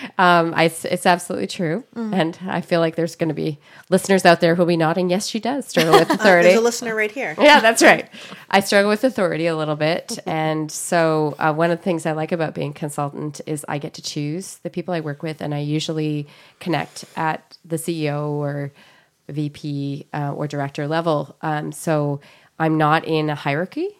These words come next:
Speaker 1: I'm, I, I just sort of interface at a fairly senior level all the time. And I don't say that to be boastful. I just mean that I don't have to sort of work through eight layers of
Speaker 3: Mm-hmm.
Speaker 1: internal corporate or government bureaucracy to,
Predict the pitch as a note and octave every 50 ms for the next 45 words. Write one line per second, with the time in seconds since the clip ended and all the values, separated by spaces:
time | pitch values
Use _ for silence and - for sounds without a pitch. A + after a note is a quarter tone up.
0 | _ _ _ _ _ - D#3 D3+ D3+ D3+ D3 D3+ D3+ - _ - D3+ C#3+ C#3+ C#3+
1 | - - C#3+ C#3+ - C#3+ - D3+ D3 C#3+ D3+ C#3+ D#3 D3 - D3 C#3+ C#3+ C#3 -
2 | - - - - - _ _ _ - D#3 D3+ D3+ D3 C#3+ - - - D3+ C#3+ C#3+
3 | D3 C#3+ C#3+ - D3+ C#3+ C#3 C#3+ C#3+ C3+ C#3 C#3 C3+ C#3+ C#3 - D3 C#3 C#3 C#3
4 | C3+ - - C#3 C3 C#3+ F#3+ A3+ - - - - - - F#3+ G#3 G#3 G#3+ A3+ A#3
5 | G#3+ - A3 G3+ F#3+ F3+ F3+ - - - E3 E3 D3+ D3 D#3 E3 - - - -
6 | C#3+ C#3+ D3 D3 D3 C#3+ D#3 D3+ - - D#3 D3+ D3+ D3 D3 C3+ - - - -
7 | - - - - - - E3 F3 E3+ D#3+ D3 D3+ D#3+ D3+ D3+ - F3 D#3+ - -
8 | E3 D#3 D3+ C#3+ D3+ D#3 D3+ D3+ - - - D3+ - - D3 D3 - - D#3 C#3+
9 | C#3 D3+ D#3 F3 G3+ A3+ G#3+ - - D#3+ D3 C#3+ C#3+ C#3 - - - - E3+ D#3+
10 | D3+ - D#3+ D3+ D3+ D3 D3 C#3+ D3 - _ - - - - _ _ _ _ -
11 | - F#3 D#3+ D3+ - E3 D#3 D3+ - - - D3+ D3 C#3+ C#3 C#3+ D3 C#3+ D3 D3+
12 | D3 - - D#3+ D3 C#3 C#3 C#3+ - E3+ D3 - - D3+ D3 D3+ D3+ - - -
13 | - D#3 D3+ D3 C#3+ C#3 C#3 -